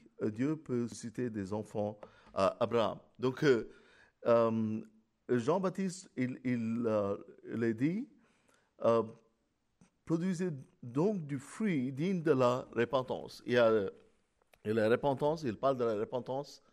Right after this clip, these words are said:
et il parle aussi de fruits. Donc, euh, ce n'est pas la première fois que, euh, on voit ça dans ce passage. Et Jean-Baptiste, qui était le prédécesseur, euh, de Jésus-Christ, euh, il a déjà prêché, euh,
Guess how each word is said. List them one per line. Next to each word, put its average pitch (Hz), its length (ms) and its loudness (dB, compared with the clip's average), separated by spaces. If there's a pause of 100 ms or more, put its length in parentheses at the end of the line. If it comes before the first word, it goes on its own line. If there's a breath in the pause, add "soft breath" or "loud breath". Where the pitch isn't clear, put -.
(540 soft breath)
et 113 80 2
il 117 140 0
parle 139 280 4
aussi 135 560 4 (400)
de 101 220 -2
fruits. 147 500 -4 (680)
Donc, 127 280 2
euh, 117 260 6 (380 loud breath)
ce - 140 4
n'est 156 120 6
pas 160 300 4
la 120 100 6
première 156 320 4
fois 151 180 0
que, - 140 0
euh, 104 800 0 (280)
on 113 140 2
voit 117 220 4
ça 120 240 2
dans 107 200 0
ce - 120 -6
passage. 151 560 0 (420 loud breath)
Et 113 140 2
Jean-Baptiste, 151 560 2
qui - 80 -2
était 117 220 -2
le 110 160 2
prédécesseur, 131 760 0 (180)
euh, 92 180 -4
de 98 140 -4
Jésus-Christ, 104 580 -6
euh, 98 240 0
il 113 160 0
a 101 80 4
déjà 120 340 0
prêché, 107 680 -4 (580 loud breath)
euh, 98 360 4